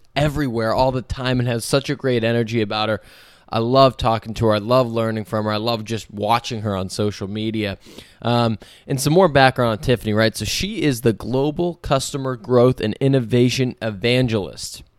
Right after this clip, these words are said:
It's a mouthful. At salesforce dot com. You may have heard of her.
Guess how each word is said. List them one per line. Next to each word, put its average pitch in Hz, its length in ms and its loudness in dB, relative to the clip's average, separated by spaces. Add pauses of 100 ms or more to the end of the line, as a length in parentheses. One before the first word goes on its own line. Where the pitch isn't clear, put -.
(600)
It's - 100 -10
a 110 60 -2
mouthful. 101 500 -2 (160)
At 127 200 -4
salesforce 127 760 -4
dot 104 240 -2
com. 110 300 0
You 98 100 -2
may 113 160 2
have 113 180 -2
heard 123 200 0
of 104 80 -2
her. 90 160 -10